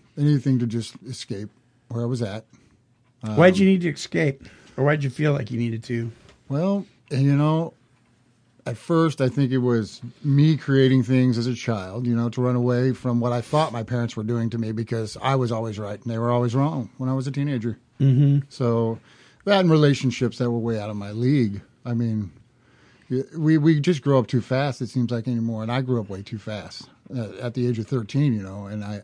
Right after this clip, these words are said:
Speaker 1: had to make adult decisions about things I, you know, my choices in life.
Speaker 2: Right.
Speaker 1: And so along with those choices when it came to relationships with women, along came the drugs and the alcohol to make sure I can maintain my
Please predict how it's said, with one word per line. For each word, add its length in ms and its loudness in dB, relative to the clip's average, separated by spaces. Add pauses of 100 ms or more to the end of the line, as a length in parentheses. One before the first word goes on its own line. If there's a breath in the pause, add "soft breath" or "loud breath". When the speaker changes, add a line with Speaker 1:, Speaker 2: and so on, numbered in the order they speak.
(120)
Speaker 1:
had 180 -2
to 60 -2
make 160 -2
adult 300 -4
decisions 720 -4 (500 soft breath)
about 320 -2
things 240 0
I, 140 2
you 300 -6
know, 120 2
my 140 2
choices 640 -2 (260)
in 80 -4
life. 400 -10 (160)
Speaker 2:
Right. 280 0 (260)
Speaker 1:
And 320 2
so 440 2 (800 soft breath)
along 320 6
with 140 4
those 180 2
choices 540 0
when 120 2
it 60 0
came 200 0
to 60 -2
relationships 760 0
with 140 -4
women, 520 -2 (280)
along 340 2
came 240 2
the 80 0
drugs 260 2
and 80 2
the 80 4
alcohol 540 2
to 40 -2
make 180 -2
sure 200 -2
I 80 -2
can 180 -4
maintain 500 -2
my 340 -4